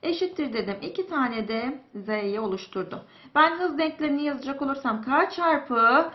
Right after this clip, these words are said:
X çarpı Y'nin kübü dedim. Neden bu şekilde yazdım?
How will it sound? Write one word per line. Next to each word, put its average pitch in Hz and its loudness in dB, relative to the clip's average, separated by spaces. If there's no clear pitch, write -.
X 359 0
çarpı 262 4
Y'nin 311 2
kübü 294 0
dedim. 202 -2
Neden 320 4
bu 370 2
şekilde 285 -2
yazdım? 226 2